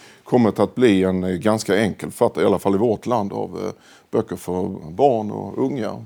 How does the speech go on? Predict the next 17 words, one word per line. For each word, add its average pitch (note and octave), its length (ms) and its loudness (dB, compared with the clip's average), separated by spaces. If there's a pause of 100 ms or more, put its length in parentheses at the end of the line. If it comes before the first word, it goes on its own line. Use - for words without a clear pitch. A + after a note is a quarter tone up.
vilket - 300 -12
vi A2 180 -4
vet G#2+ 360 -2
att, - 280 -10
eh, F#2+ 220 -10 (720)
ju G2+ 120 -2
inte G#2+ 160 2
alls G2 240 4
räcker G2+ 340 2
för F2 220 -4
att F2 100 -10
täcka G2+ 300 -2
hans, F2+ 440 -8
eh, F2 300 -6
hans, E2+ 380 -10
eh, D#2 360 -10 (120)
mästerskap. - 540 -10